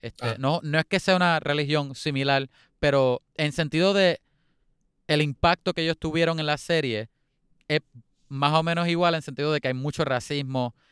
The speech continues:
Speaker 1: este, hay mucha cosa que, que, que un bando los culpa a ellos por algo, qué sé yo, pero de verdad ellos no tienen culpa.
Speaker 2: Pero es como que todos los que son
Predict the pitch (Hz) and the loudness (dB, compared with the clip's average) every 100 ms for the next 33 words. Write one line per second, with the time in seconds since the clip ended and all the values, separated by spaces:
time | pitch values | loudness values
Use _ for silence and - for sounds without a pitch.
0 | _ 131 127 135 139 151 165 165 160 160 | _ -6 -2 -2 -2 -2 -2 -2 -2 -2
1 | 143 127 - 123 113 - - 123 113 - | -2 -4 -4 -6 -6 -10 -6 -4 -4 -6
2 | - 147 143 160 160 156 135 123 _ - | -6 -6 2 2 2 0 -4 -4 _ -6
3 | 123 - 147 147 151 151 160 156 147 139 | -6 -2 -4 0 0 0 -2 -4 -2 0
4 | 160 151 139 165 160 175 143 131 123 _ | -2 -4 -6 -4 -2 -2 0 -2 -4 _
5 | _ - 123 123 120 139 156 151 156 147 | _ -10 -4 -2 -2 -4 -8 -6 -8 -8
6 | 151 160 - 147 - _ _ - 180 175 | -6 -4 -2 -4 -6 _ _ 2 4 4
7 | 180 240 254 220 170 156 - _ 151 - | 2 2 2 2 2 0 -2 _ -12 -2
8 | 185 226 254 254 247 - 240 233 240 240 | 0 2 2 2 -2 -2 -6 -4 -6 -8
9 | 240 254 | -14 -20